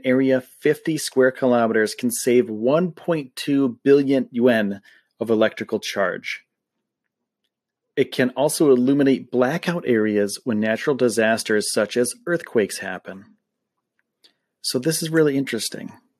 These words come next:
You're out of power. It's nighttime. There's a rescue mission going on, you can't see anything. You have to rely on flashlights and,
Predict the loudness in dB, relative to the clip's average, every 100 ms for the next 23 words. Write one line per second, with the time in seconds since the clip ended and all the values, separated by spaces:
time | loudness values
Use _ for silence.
0 | _ _ _ _ _ _ _ _ _ _
1 | _ _ _ _ 0 2 0 -2 -2 0
2 | 2 2 0 -4 _ _ _ -20 _ -20
3 | -20 -20 -20 _ _ -14 -10 -6 0 0
4 | 0 -2 0 0 0 -6 -14 _ _ _
5 | _ _ -20 _ _ _ _ _ -6 -2
6 | 2 2 2 0 0 2 2 -2 0 0
7 | 0 -2 -4 -4 -6 -12 _ _ _ -2
8 | 0 0 -2 -2 0 2 4 2 0 -4
9 | -4 -6 -4 -4 0 2 4 4 4 2
10 | 2 0 -2 -2 0 2 0 0 2 4
11 | 0 -4 -6 -6